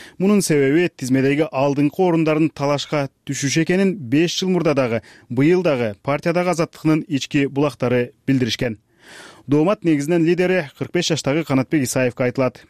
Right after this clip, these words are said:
Атүгүл бул ирет айрым нааразы талапкерлер Исаевке кол көтөргөнгө чейин барганы кабарланып, бирок ал ырасталган жок. Бул жолку тизмени сыдырганда дароо эле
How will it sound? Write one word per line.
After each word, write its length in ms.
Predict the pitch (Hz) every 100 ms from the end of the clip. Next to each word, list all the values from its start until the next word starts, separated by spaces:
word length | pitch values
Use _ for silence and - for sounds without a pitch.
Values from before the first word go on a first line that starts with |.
| _ -
Атүгүл 300 | 117 131 127
бул 160 | 139
ирет 180 | 156 165
айрым 320 | 131 127 143 127
нааразы 400 | 127 131 131 151
талапкерлер 580 | 135 123 135 131 160 - - _
Исаевке 520 | 139 - 175 175 - 180
кол 300 | 139 165 170
көтөргөнгө 400 | 165 165 160 160
чейин 340 | - 151 151 131
барганы 360 | 139 131 127
кабарланып, 520 | - 117 113 127 180 - - _
бирок 200 | 175 170
ал 140 | 165 165
ырасталган 520 | 147 120 - 120 127
жок. 220 | 131 123 - _ _ _ _ - - - - _ _ -
Бул 140 | 147
жолку 260 | 160 151 139
тизмени 540 | 156 147 151 143 139
сыдырганда 640 | - 139 139 143 156 190
дароо 320 | 151 123 143 156
эле 240 | 170 156